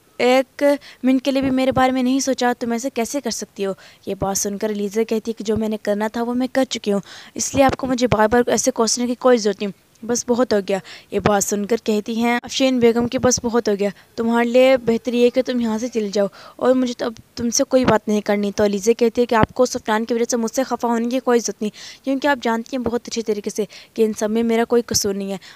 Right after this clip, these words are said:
तो अफशीन कहती है, "कसूर सिर्फ़ और सिर्फ तुम्हारा ही है और किसी का नहीं,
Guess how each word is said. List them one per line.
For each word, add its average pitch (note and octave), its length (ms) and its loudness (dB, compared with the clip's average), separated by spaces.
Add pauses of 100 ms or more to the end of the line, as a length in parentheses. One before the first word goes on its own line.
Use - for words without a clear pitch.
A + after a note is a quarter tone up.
(120)
तो A3+ 60 0
अफशीन A3+ 300 -2
कहती A3+ 240 2
है, B3 60 2
"कसूर B3 320 -2
सिर्फ़ C4+ 300 -2
और A#3+ 60 -2
सिर्फ C4+ 220 -4
तुम्हारा A3+ 360 0
ही A3+ 100 2
है G#3 120 2 (260)
और C4+ 140 4 (100)
किसी B3+ 200 -6
का A#3 120 -2
नहीं, G#3+ 200 -2